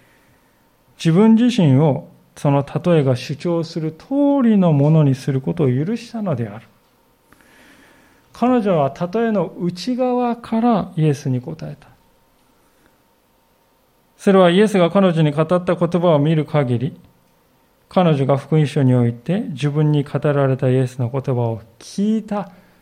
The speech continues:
最初の人物であることを示していると。彼女が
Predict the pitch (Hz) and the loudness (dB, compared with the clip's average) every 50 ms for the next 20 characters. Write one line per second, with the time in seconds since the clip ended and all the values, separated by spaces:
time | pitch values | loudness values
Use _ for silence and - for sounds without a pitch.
0 | _ _ _ _ _ _ - - - - 143 170 196 196 190 196 202 202 190 190 | _ _ _ _ _ _ -20 -12 -6 -4 -2 0 -2 -2 -4 -6 -4 -2 0 0
1 | 185 165 143 165 165 156 139 127 - 139 135 123 117 117 107 - 147 - 185 190 | 0 0 0 2 2 2 0 -2 -4 -6 -4 -4 -4 -6 -8 -12 -12 -8 -6 -4
2 | 175 127 113 - - - - - - 120 113 - - - _ - 175 170 _ _ | -4 -4 -6 -8 -14 -20 -16 -12 -10 -10 -10 -10 -14 -20 _ -20 -20 -20 _ _
3 | _ _ _ _ _ _ _ _ _ _ _ _ _ _ _ _ _ _ _ _ | _ _ _ _ _ _ _ _ _ _ _ _ _ _ _ _ _ _ _ _
4 | _ _ _ _ _ _ _ _ _ _ - - - - - _ _ - - _ | _ _ _ _ _ _ _ _ _ _ -20 -20 -20 -20 -20 _ _ -20 -20 _
5 | _ _ _ _ _ _ _ - - 226 247 254 247 202 190 180 160 147 143 | _ _ _ _ _ _ _ -8 -4 -2 0 0 0 2 2 2 2 0 0